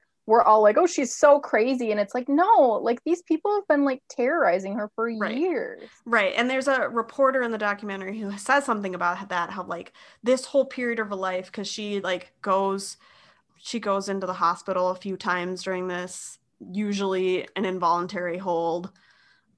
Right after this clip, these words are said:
Speaker 2: And, and so, like, this reporter talks about how, like,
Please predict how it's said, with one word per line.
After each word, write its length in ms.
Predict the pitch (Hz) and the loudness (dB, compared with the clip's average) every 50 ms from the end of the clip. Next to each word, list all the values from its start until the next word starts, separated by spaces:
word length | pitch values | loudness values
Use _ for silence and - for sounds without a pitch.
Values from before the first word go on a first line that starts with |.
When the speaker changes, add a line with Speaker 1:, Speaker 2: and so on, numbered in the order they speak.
| _ _ _ _ _ _ _ _ _ _ _ - | _ _ _ _ _ _ _ _ _ _ _ -4
Speaker 2:
And, 680 | 214 214 196 196 180 180 175 175 175 170 165 165 - - _ _ _ _ _ _ _ _ _ _ _ _ _ _ _ - | 0 0 2 2 2 2 0 -2 -2 -4 -6 -6 -8 -12 _ _ _ _ _ _ _ _ _ _ _ _ _ _ _ -4
and 200 | 208 202 190 185 | -4 -2 -2 -2
so, 140 | - 214 202 | -2 0 2
like, 380 | 185 180 175 170 - - _ _ _ - | 2 2 0 -2 -4 -12 _ _ _ -8
this 220 | 202 214 196 - | -6 -6 -4 -4
reporter 340 | 208 196 - - 220 202 202 | -4 -2 0 2 2 2 2
talks 280 | 196 214 196 185 - - | 0 0 -2 -2 -2 -2
about 200 | 190 185 165 - | 0 0 0 0
how, 500 | - 180 175 170 165 175 165 170 180 - _ _ _ _ _ _ _ _ - | 2 2 4 4 2 0 -2 -4 -6 -8 _ _ _ _ _ _ _ _ -8
like, 260 | 190 175 - - | -8 -8 -8 -10